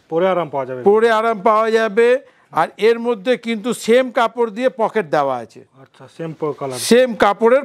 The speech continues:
Speaker 2: পকেট।
Speaker 1: হুম।
Speaker 2: এই যে এতগুলো কালার।
Speaker 1: বাহ, বাহ।
Speaker 2: এছাড়াও আমাদের কাছে কিন্তু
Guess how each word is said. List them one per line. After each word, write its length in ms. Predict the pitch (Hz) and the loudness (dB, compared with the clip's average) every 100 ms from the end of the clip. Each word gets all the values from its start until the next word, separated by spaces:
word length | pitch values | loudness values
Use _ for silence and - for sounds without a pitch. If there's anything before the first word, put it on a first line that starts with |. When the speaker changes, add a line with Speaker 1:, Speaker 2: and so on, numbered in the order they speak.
| - | 2
Speaker 2:
পকেট। 400 | 208 - 143 107 - - | 0 2 -2 -4 -12 -16
Speaker 1:
হুম। 140 | 143 120 | -14 0
Speaker 2:
এই 140 | 202 | 0
যে 80 | 208 - | 0 -2
এতগুলো 680 | 208 226 - - 269 226 220 | -2 -2 -4 -2 0 2 0
কালার। 340 | 196 156 127 104 _ _ _ _ _ _ | 0 -2 -4 -10 _ _ _ _ _ _
Speaker 1:
বাহ, 140 | 131 117 - | -20 -20 -20
বাহ। 80 | - - - - - - - | -20 -20 -20 -20 -20 -20 0
Speaker 2:
এছাড়াও 420 | 262 196 226 226 | 2 4 4 4
আমাদের 440 | 214 208 220 233 220 | 2 2 2 2 2
কাছে 280 | 226 190 | -2 -2
কিন্তু 680 | 208 226 208 190 226 226 240 | -6 -6 -6 -2 0 0 -2